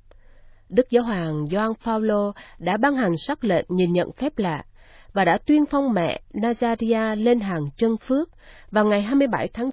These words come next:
chín năm một nghìn chín trăm chín mươi hai. Phép lạ thứ hai mở đường cho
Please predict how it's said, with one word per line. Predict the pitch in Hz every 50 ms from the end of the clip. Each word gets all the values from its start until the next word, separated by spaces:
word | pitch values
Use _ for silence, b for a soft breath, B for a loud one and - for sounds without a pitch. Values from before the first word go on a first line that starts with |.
| -
chín | - 240 226 254 294 269 233
năm | 240 240
một | 214 185 -
nghìn | 175 170 156 147 143 -
chín | - 196 185 220 254 254 -
trăm | - 214 208 208 202
chín | - - 196 190 220
mươi | 240 240 202 190
hai. | 196 190 190 180 170 - - - - - - - - - - - _ _ b b b b b b b b b b
Phép | - 311 320 -
lạ | 233 160 - -
thứ | 240 277
hai | 311 277 269 254 247 233
mở | 208 165 175 202
đường | 196 208 202 196 196 190
cho | - 294